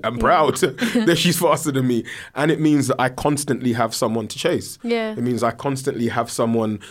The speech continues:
Speaker 1: to, to keep up with, to, to keep me on my toes.
Speaker 2: Yeah.
Speaker 1: So for all of those years where I would just chase her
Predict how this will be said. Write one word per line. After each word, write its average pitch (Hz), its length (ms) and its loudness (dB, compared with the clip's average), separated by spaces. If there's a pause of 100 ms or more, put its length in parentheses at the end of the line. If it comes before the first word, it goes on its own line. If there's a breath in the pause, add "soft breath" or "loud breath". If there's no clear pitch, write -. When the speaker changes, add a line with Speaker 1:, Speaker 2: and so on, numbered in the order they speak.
(240 loud breath)
Speaker 1:
to, 110 440 0
to 98 140 -6
keep 139 280 -4
up 143 200 0
with, 101 240 -4
to, 104 320 0
to 110 140 -6
keep 147 200 -6
me 120 120 0
on 110 100 0
my 104 140 -2
toes. 113 420 -2 (160 loud breath)
Speaker 2:
Yeah. 226 180 -6
Speaker 1:
So 120 260 0
for 113 160 -6
all 139 160 4
of 123 120 2
those 120 260 2
years 107 460 0
where 107 360 -2
I 101 60 -2
would 104 180 -6
just - 220 -12
chase 123 300 -2
her 107 320 -2